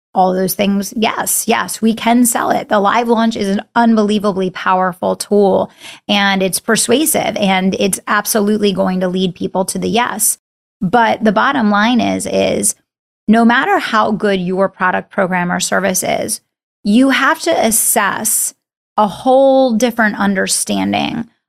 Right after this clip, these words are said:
of what you're signing up for as you build and grow your business. And I think this might be a very helpful conversation for a lot of you.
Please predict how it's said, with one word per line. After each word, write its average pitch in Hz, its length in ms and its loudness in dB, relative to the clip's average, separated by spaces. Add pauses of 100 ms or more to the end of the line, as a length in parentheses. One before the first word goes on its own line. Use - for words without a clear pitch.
(160)
of 190 500 2 (100)
what 208 280 0
you're 185 140 0
signing 185 420 -2
up 190 240 -2
for 196 320 0
as 190 260 -2
you 190 120 -2
build 185 200 0
and 185 120 -2
grow 180 140 0
your 175 180 -4
business. 185 440 -2
And 196 80 -2
I 214 80 2
think 285 220 0
this 381 220 0
might 240 180 2
be 208 120 2
a 190 60 2
very 190 380 0
helpful 185 540 -2
conversation 180 880 -2
for 175 180 -2
a 170 100 0
lot 170 260 0
of 170 180 -2
you. - 320 -6